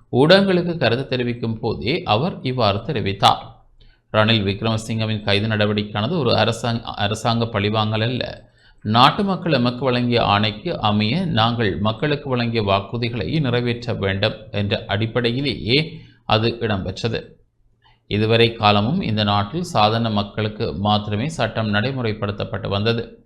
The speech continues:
ஆனால் எமது ஆட்சியில் யார் என்ற தராதரம் பாராது அனைவருக்கும் சமமான வகையில் சட்டம் அமுல்படுத்தப்படுகின்றது. தற்போது இதற்கு எதிர்ப்பினை தெரிவிக்கும் வகையில் குப்பைகள் அனைத்தும் ஒன்று சேர்ந்துள்ளது.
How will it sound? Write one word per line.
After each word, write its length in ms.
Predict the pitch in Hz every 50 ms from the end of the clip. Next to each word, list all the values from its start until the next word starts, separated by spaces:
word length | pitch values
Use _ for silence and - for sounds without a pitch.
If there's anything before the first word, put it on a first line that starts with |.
| - - - _ _ _ - - _ _ _
ஆனால் 440 | - 104 107 110 107 120 139 180 196 160 -
எமது 320 | 113 110 113 113 113 120 - -
ஆட்சியில் 540 | 101 101 101 101 - - - 117 143 180 165 117
யார் 300 | 110 110 110 117 127 - - - -
என்ற 320 | 113 113 110 113 127 123
தராதரம் 580 | - 110 104 104 104 104 113 110 110 110 107 -
பாராது 540 | - 120 123 123 120 113 - - 92 113 127 139 135 - - - - _ _ -
அனைவருக்கும் 680 | 113 117 131 156 180 185 175 160 - - 165 185 202 202
சமமான 520 | - - - 226 131 143 147 151 151 147 143 123
வகையில் 500 | 110 104 - - 110 107 131 160 170 165
சட்டம் 320 | 131 113 107 - 117 110 -
அமுல்படுத்தப்படுகின்றது. 1200 | - 104 107 127 151 147 - 113 104 104 - 104 101 - 127 113 101 98 101 101 - 117 110 113 - - - - - - - _ _ _ _ _ - - _ -
தற்போது 420 | 113 107 - - - 107 110 127 165
இதற்கு 340 | 165 127 117 113 113 - - 110
எதிர்ப்பினை 400 | 104 104 110 110 - 113 113 113
தெரிவிக்கும் 520 | 107 - 110 104 104 107 104 104 117 113 104
வகையில் 360 | 104 101 101 107 104 120 175 185
குப்பைகள் 480 | - - 110 104 - 131 120 127 123 -
அனைத்தும் 440 | - 107 107 107 104 - 143 160 180 -
ஒன்று 260 | 117 117 120 113 110
சேர்ந்துள்ளது. 600 | 113 - - 101 101 98 101 104 107 107 110